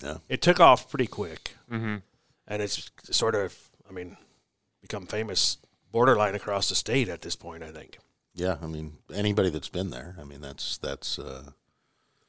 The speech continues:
Speaker 1: that's ob-, again, it's a unique item for, for
Speaker 2: And it
Speaker 1: high
Speaker 2: is as
Speaker 1: schools.
Speaker 2: good as it gets as far as, I mean, it's, it's, it's right there in my, my top two. I, I can't throw Jim and Jenny's out of it yet 'cause
Speaker 1: Yeah.
Speaker 2: that's my favorite, but, uh, it's right there for sure.
Speaker 1: And, and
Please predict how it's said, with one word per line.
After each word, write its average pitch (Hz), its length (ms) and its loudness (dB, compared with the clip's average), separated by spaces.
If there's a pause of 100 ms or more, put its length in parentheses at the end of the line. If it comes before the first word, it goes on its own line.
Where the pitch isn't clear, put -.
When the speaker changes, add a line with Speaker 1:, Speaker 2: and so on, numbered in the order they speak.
(600)
Speaker 1:
that's - 200 -8
ob-, 71 240 -2
again, 67 320 -10
it's - 180 -12
a 71 40 -10
unique 71 360 -8
item 65 300 -4
for, - 340 -12
for - 120 -8
Speaker 2:
And 110 60 2
it 123 120 4
Speaker 1:
high 135 60 6
Speaker 2:
is 139 180 4
as 131 100 2
Speaker 1:
schools. 131 220 2
Speaker 2:
good 131 40 4
as 123 220 4
it 110 160 -4
gets 101 320 -2
as 95 80 -2
far 101 280 0
as, 95 220 0
I 101 40 -8
mean, 107 160 -4
it's, - 220 -2
it's, - 580 0 (360)
it's 135 200 0
right 139 180 6
there 135 220 6
in 113 100 0
my, 113 180 2 (600)
my 110 100 -4
top 123 300 4
two. 110 280 0
I, 101 80 -4 (140)
I 120 80 4
can't 131 260 2
throw 135 160 4
Jim 117 160 0
and 113 80 -4
Jenny's 110 280 -2
out 107 180 2
of 98 80 -6
it 101 120 -4
yet 98 240 -2 (180)
'cause 123 160 2
Speaker 1:
Yeah. 113 60 4
Speaker 2:
that's - 160 2
my 107 100 -2
favorite, 104 440 0
but, 104 220 -4
uh, 87 320 -2
it's 113 200 -2
right 110 220 0
there 92 240 -8
for - 240 -20
sure. 120 100 4
Speaker 1:
And, 110 240 6
and 104 400 2